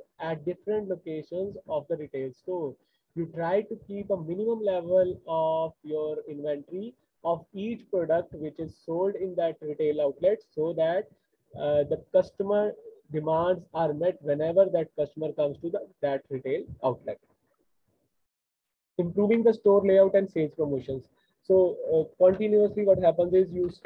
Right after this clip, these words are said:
uh, see to it that, uh, your spare store layout means how it looks. And, uh, even how you are, uh, m-, uh, this, uh, using your different, uh, boards or signs to guide your different,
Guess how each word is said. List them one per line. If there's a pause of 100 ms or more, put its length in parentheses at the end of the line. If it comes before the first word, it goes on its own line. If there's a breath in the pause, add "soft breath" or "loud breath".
uh,
see
to
it
that, (100)
uh,
your
spare (100)
store
layout
means (100)
how
it
looks. (440 soft breath)
And,
uh,
even
how
you
are,
uh, (360)
m-,
uh,
this,
uh, (100)
using
your
different,
uh, (120)
boards (360)
or
signs (220)
to
guide
your (180)
different,